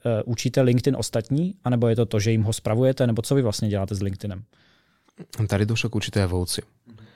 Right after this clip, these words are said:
Speaker 2: Opravdu, a nálepka LinkedIn Guru by byla v roce dva tisíce osmnáct ferová.
Speaker 1: Mhm.
Speaker 2: Protože, a to, co jsem dělal, je, že jsem byl takový hlasatel toho, jak se ta síť má užívat správně.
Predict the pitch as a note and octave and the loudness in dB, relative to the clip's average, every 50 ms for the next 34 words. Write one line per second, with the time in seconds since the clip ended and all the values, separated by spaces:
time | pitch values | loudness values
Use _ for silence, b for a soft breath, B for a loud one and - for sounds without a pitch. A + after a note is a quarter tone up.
0 | B B B B B B B A2 A2+ - A2 A2 A2+ A2+ A2 A2+ A#2 A2+ A2+ A2 | B B B B B B B -4 -2 0 2 0 2 2 2 2 2 4 4 4
1 | A2 A2 G#2 - - A2 G#2 G2 G2 F#2 F2+ F#2+ G2 A2 A#2 A2+ - A#2 G#2+ G2 | 2 2 0 -2 -4 -6 -4 -4 -4 -2 -2 0 0 0 0 0 -2 -2 0 0
2 | F#2+ F#2 - - G2+ G2 F#2 G2 F#2+ G2 G2 F#2 F2+ G2 F#2+ F2+ F2 F#2+ F#2+ F#2+ | 0 -2 -2 -2 -2 0 2 2 2 2 2 0 0 0 -2 0 0 0 0 0
3 | F#2 F#2+ F#2 F#2 F#2 F2+ F#2 F#2 F#2 - - F#2 F#2 F2+ E2+ - F#2+ - - - | 0 0 -2 -2 -2 -2 -2 -4 -4 -4 -4 -4 -4 -4 -4 -4 -4 -4 -4 -4
4 | - - - - F#2 F#2 F2+ F2 - - - F#2 F2 F2+ E2+ E2+ E2+ - _ _ | -4 -6 -6 -4 -2 -2 -2 -2 -4 -4 -2 0 0 0 0 -2 -4 -8 _ _
5 | - A2+ F2+ A2 D3 - _ b b b b b b b b - - F2+ - - | -8 -6 -6 -6 -8 -8 _ b b b b b b b b -12 -10 -10 -10 -12
6 | _ - - F#2+ F#2 G2+ F#2+ F#2+ F#2+ F#2+ - - - G#2+ G2+ F#2 F2+ - G2 G2 | _ -8 -6 -4 -4 -4 -4 -4 -4 -6 -8 -8 -8 -8 -8 -6 -6 -6 -6 -4
7 | - A#2+ - G#2+ F#2 E2+ F#2+ G2 G#2 A2 A2 G#2 G2+ F#2 F#2 F#2+ G2 - - F#2+ | -4 -4 -4 -4 -4 -4 -4 -2 -2 -2 -2 -2 -2 -4 -4 -6 -6 -6 -4 -4
8 | F#2+ F#2 F#2 F2+ - F#2 - G2+ F#2 F2+ F2 E2+ F2 - _ B B B B B | -4 -4 -6 -6 -8 -8 -6 -2 -2 0 0 0 -2 -4 _ B B B B B
9 | B B B B B B B B B B G#2 F2+ G2 F#2+ F#2+ - - A2 - - | B B B B B B B B B B -4 0 2 2 2 2 2 2 2 2
10 | A2+ G#2+ G#2 - F#2+ F#2+ G2+ G2+ G2+ G2+ - - - G#2+ F#2+ - G2+ - - G2+ | 0 0 0 0 0 0 2 2 2 2 2 0 0 0 0 0 0 0 0 -2
11 | - - - G2+ F#2+ F#2 F#2+ G2 - - G2+ F2+ G2+ F#2+ F2+ - - - F2 D2 | -2 -2 -2 0 0 2 0 0 0 0 0 0 0 -2 -2 -4 -6 -6 -8 -8
12 | C#2+ - G2+ A#2 C#3+ | -6 -4 -4 -4 -4